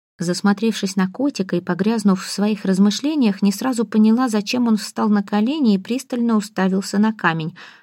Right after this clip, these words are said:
«Вам плохо?» Я бросилась на помощь своему спутнику. «Голова кружится, тошнит?» Он резко обернулся и удивлённо вскинул бровь.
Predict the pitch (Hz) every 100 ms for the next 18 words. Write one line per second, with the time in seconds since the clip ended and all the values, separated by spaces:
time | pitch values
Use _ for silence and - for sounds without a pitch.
0 | _ _ 208 202 214 262 269 - 185 _
1 | _ - 165 165 170 175 - 160 - 170
2 | - 233 190 - 180 175 190 - 196 185
3 | 170 - 180 _ _ - 190 220 247 294
4 | 208 196 165 - 175 208 208 262 294 -
5 | _ _ _ _ _ 175 175 175 170 -
6 | 165 160 175 247 294 - 175 170 175 220
7 | 254 220 - 190 202 208 185 165